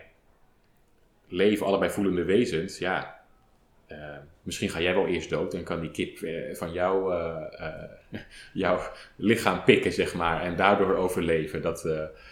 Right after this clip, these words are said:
eh, dat zou je ook, er zijn ook mensen die dat zeggen. En ik, ik denk op zich dat je nog wel een onderscheid kunt maken tussen verschillende diersoorten.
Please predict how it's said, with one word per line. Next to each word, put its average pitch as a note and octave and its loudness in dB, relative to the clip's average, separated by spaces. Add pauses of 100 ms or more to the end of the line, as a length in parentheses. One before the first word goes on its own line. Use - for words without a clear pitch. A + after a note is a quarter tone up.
(880)
eh, D2+ -14 (100)
dat D2 -16
zou D#2 0
je D#2 0
ook, - -4 (880)
er - -20
zijn G2 2
ook G2 2
mensen G2+ 2
die F2+ 0
dat G2 6
zeggen. E2+ 2
En G#2+ -2
ik, G#2+ -6
ik A#2 0
denk A2+ 2
op A2+ 4
zich C3+ 2
dat A#2 2
je A2 2
nog G2+ 2
wel G2 2
een F#2 -6
onderscheid F#2+ -4
kunt F2+ -4
maken D#2+ -6
tussen D#2 -10
verschillende D2+ -8
diersoorten. C#2+ -8